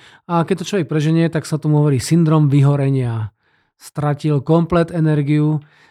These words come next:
A jeden príbeh, ktorý sa stal jednému známemu, teda nie jemu, ale v ich firme, to bol manažér a ráno mal si do, by, prísť do práce vlastne iný projekt manažér a neprišiel. Volali mu, nedvíhal mobil.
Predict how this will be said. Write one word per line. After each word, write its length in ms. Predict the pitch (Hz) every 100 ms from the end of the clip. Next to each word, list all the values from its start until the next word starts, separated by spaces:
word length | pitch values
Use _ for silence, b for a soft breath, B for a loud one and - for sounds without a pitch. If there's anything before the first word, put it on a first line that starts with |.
| b
A 80 | 147
jeden 240 | 208 214 170
príbeh, 240 | 196 196
ktorý 240 | - 196
sa 80 | 170
stal 320 | 160 175 175
jednému 400 | 170 165 175 180
známemu, 400 | 147 143 147 156
teda 160 | 151 151
nie 160 | 135 143
jemu, 200 | 143 151
ale 320 | 143 139 131 120
v 240 | 139 135
ich 80 | 135
firme, 480 | - 151 170 196 - _ b b b b b b
to 80 | 147
bol 80 | 147
manažér 640 | 143 147 151 160 165 170 143 135 151
a 120 | 139 139 143 139 135 135 123 135 202 _ -
ráno 400 | 156 151 147 160
mal 160 | 156
si 80 | 139
do, 160 | 147 143
by, 480 | 147 143 147 135 -
prísť 240 | 151 147
do 20 |
práce 260 | 151 147 147
vlastne 320 | 143 139 139
iný 80 | 147
projekt 240 | 147 151 156
manažér 400 | 160 156 175 165 _ _ _ _
a 100 | - 135
neprišiel. 480 | 131 131 - 120 117 127
Volali 320 | 160 196 196
mu, 240 | 196 202
nedvíhal 400 | 160 147 151 151
mobil. 400 | 139 110 113 98